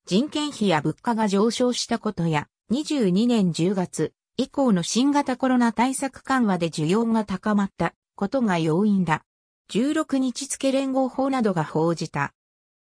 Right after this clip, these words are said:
その他のニュースタイトルは、バフェット氏のバークシャー、ティーエスエムシー株の八十六パーセント売却。ティーエスエムシー創業者の超厨房氏、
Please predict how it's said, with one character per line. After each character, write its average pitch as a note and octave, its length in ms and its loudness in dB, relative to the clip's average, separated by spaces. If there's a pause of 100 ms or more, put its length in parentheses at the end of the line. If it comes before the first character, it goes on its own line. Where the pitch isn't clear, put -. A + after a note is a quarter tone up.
(180)
そ G#3 180 2
の D4 120 2
他 D4+ 140 -2
の G#3+ 140 2
ニ F#3 140 4
ュ C4 60 2
ー C#4 40 -2
ス - 160 -4
タ B3 140 0
イ A3+ 80 -2
ト G3 120 -2
ル E3+ 140 0
は、 C#3+ 180 -2 (720)
バ F3+ 120 0
フ D#4 120 -4
ェ D4+ 60 -2
ッ - 40 -20
ト E4 140 -4
氏 D#4 160 -2
の G#3 140 2
バ F3+ 220 2
ー A#3 40 -4
ク - 140 -12
シ - 120 -2
ャ D3 200 2
ー、 - 40 -14 (280)
テ A#3+ 80 0
ィ D4+ 160 2
ー D#4+ 60 0
エ D#4 40 -2
ス D4 120 -4
エ C#4 140 2
ム A#3 140 2
シ C4 200 -2
ー B3 40 -4
株 A#3+ 300 0
の G#3 100 2
八 F#3 400 -2
十 C#4+ 240 0
六 C4+ 260 -2
パ C4+ 200 2
ー B3+ 40 -2
セ B3+ 160 0
ン A3 60 0
ト E3 160 -4
売 E3 200 0
却。 - 360 -4 (720)
テ A#3 100 2
ィ D4+ 160 2
ー - 20 0
エ D#4+ 60 0
ス D4+ 120 -4
エ C#4 160 2
ム A3+ 140 2
シ C#4+ 200 -2
ー - 40 -4
創 C4+ 300 -2
業 C#4 200 0
者 G#3+ 160 2
の F3 100 2
超 B3+ 280 0
厨 G3 260 -2
房 F#3 220 0
氏、 - 240 -4